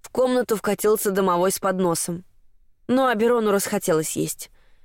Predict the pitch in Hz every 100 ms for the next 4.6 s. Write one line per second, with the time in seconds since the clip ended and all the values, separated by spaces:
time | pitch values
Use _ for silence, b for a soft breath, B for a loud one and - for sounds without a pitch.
0 | _ _ _ _ - 214 196 208 220 208
1 | 202 - 214 220 247 - 185 185 185 208
2 | 190 185 202 185 175 156 - - - _
3 | _ _ - - _ - 240 254 277 277
4 | 247 196 170 170 170